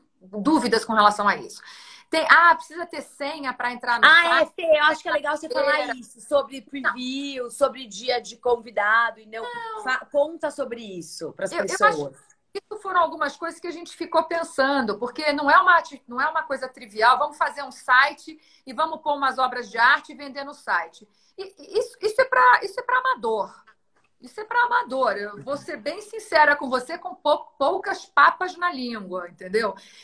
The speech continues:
Speaker 1: Isso é pra amador, é pra, isso aqui é uma coisa super importante. Nós estamos lidando com trabalhos de altíssima qualidade, artistas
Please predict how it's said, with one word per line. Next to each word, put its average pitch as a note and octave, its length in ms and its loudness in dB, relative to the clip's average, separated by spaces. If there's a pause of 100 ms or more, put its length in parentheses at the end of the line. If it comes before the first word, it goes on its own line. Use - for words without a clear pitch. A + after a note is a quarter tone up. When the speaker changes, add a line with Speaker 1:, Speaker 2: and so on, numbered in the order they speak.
Speaker 1:
Isso E4+ 220 -4
é A4+ 60 -2
pra A4+ 200 2
amador, C#4 540 2
é G3+ 120 -4
pra, A#3+ 280 -6 (840)
isso - 160 -8
aqui C4 220 -2
é F#4+ 60 0
uma G4 120 4
coisa C4+ 200 -8
super F#4+ 340 -8
importante. C4 540 -6
Nós B3 120 -10
estamos A#3+ 260 -6
lidando A3 440 0
com A#3 140 -12
trabalhos G#3+ 560 2
de A3 100 -8
altíssima D#4 680 -6
qualidade, A#3 680 -2 (220)
artistas A#3+ 680 -10